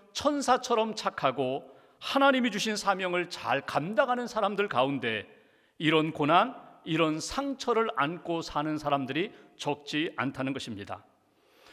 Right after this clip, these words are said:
어떻게 천사 같은 사람이 이런 고난을 만날 수 있을까? 이런 아픔을 겪을 수 있을까? 이런 상처 가운데 빠질 수가 있을까?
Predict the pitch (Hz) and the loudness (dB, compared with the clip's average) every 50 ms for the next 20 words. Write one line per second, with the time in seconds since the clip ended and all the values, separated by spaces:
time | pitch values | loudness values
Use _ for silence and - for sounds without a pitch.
0 | - - - - 156 156 233 - - 262 262 - - 277 302 - 277 277 262 - | -20 -2 2 4 6 6 6 6 6 6 4 4 2 0 4 6 8 8 8 8
1 | - 240 202 - 190 175 170 180 170 175 180 190 - - - - - - - 156 | 6 2 0 4 6 6 6 6 4 2 0 0 -4 -8 -14 -20 -20 -10 -4 -2
2 | 160 170 160 156 160 - - 151 147 156 180 196 220 233 220 208 196 190 190 185 | 0 2 2 0 -2 -2 0 2 4 4 4 4 4 2 0 0 2 2 2 2
3 | 180 - 185 156 - - 175 165 170 185 175 180 185 214 - - - - - - | 0 -2 -8 -6 -4 -4 -6 0 4 6 6 6 6 4 -2 -12 -18 -20 -20 -20
4 | - - _ _ - 147 151 151 143 143 151 - - 127 139 131 - - 240 254 | -20 -20 _ _ -2 0 2 2 2 0 0 0 2 2 2 0 -2 -4 -2 -2
5 | 269 233 - 196 - - 214 196 - - 190 - - 151 120 - - 123 104 95 | -2 0 -2 -4 -2 -2 -4 -6 -6 -8 -10 -6 -6 -6 -6 -6 -4 -4 -4 -4
6 | 85 - - - _ _ _ _ _ _ - 139 143 147 139 135 139 135 - - | -4 -8 -18 -20 _ _ _ _ _ _ -2 2 2 4 2 2 0 -4 -4 -4
7 | - 240 240 233 - - 214 202 202 202 202 147 160 175 170 165 156 170 160 160 | -4 -4 -4 -6 -4 -2 0 0 0 2 2 2 2 2 0 -2 -2 -2 -2 -2
8 | 160 - - - - _ - 151 156 160 143 175 180 - - 180 170 180 165 143 | -2 -6 -14 -20 -4 _ 2 4 4 2 0 -4 -6 -6 -6 -4 -2 -2 -2 -2
9 | - 139 127 - - 120 104 90 | -4 -8 -6 -4 -4 -4 -4 -4